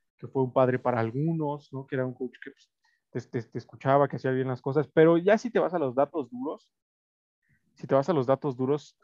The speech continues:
eh, tuvo un récord de siete ganados, seis perdidos.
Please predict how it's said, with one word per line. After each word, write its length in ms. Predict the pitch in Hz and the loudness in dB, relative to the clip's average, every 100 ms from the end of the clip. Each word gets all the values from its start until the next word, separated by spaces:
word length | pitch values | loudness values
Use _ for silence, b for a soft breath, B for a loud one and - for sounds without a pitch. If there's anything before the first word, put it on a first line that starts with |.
| - | -4
eh, 380 | 147 135 113 - _ _ _ _ _ | -2 0 -4 -8 _ _ _ _ _
tuvo 140 | 151 165 | 0 2
un 80 | |
récord 280 | 156 151 156 | 2 0 -2
de 100 | 135 | -4
siete 340 | 113 - 139 143 | -6 -10 -2 -2
ganados, 300 | 120 135 - | 0 -4 -4
seis 200 | 139 131 | -6 -4
perdidos. 680 | - 113 120 123 _ _ | -4 -4 -4 -8 _ _